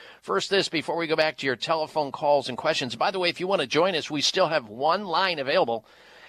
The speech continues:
and we are reserving it for you and your question or your health comment. Call in right now, one eight eight eight five five three seven two six two, one triple eight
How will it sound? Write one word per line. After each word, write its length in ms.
and 300
we 220
are 440
reserving 600
it 120
for 280
you 360
and 160
your 140
question 460
or 60
your 180
health 260
comment. 380
Call 240
in 100
right 160
now, 280
one 460
eight 380
eight 220
eight 340
five 380
five 340
three 520
seven 580
two 340
six 380
two, 300
one 280
triple 480
eight 360